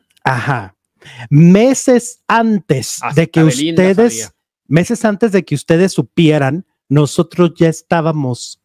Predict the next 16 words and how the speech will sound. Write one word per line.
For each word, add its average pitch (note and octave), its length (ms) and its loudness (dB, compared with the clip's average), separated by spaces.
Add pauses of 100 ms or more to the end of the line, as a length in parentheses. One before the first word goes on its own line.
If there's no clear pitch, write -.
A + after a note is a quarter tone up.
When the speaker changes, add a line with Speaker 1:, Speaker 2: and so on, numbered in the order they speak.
Speaker 1:
bien". C3+ 720 -2 (100)
Speaker 2:
Ujú. C3 340 -16 (220)
Speaker 1:
O B2 60 -12
sea, D3+ 280 0 (540)
ella A#3 320 0
dice D#3 580 -4
que E3 120 -2
la D3+ 120 0
relación D3 500 0
arrancó D#3+ 520 -2
mucho F3+ 340 -4
antes D#3+ 340 -6
de D#3+ 160 -2
que C3+ 100 -14
se - 120 -14
hiciera D3+ 420 -4